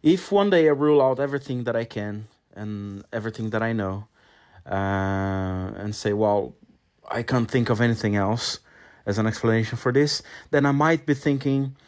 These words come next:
"Okay, this could be something paranormal," because this is a very old house. I would say this is a hundred and forty something years.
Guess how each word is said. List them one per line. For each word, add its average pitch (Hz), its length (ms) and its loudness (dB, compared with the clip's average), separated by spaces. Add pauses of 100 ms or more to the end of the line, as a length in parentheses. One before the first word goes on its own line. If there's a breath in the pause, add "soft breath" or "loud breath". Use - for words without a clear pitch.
(220 soft breath)
"Okay, 104 340 -4 (100)
this 123 280 -4
could 120 240 -2
be 120 120 0
something 110 400 -2
paranormal," 95 540 -8
because 147 300 0
this 165 180 2
is 156 120 0
a 147 60 2
very 127 240 4
old 104 220 -2
house. 156 460 0 (380 loud breath)
I 123 100 2
would 127 180 2
say 120 340 2
this 113 240 -4
is 107 280 -4
a 107 80 -2
hundred 110 460 -4
and 110 180 -6
forty - 680 -10
something 101 440 -8
years. 123 560 -4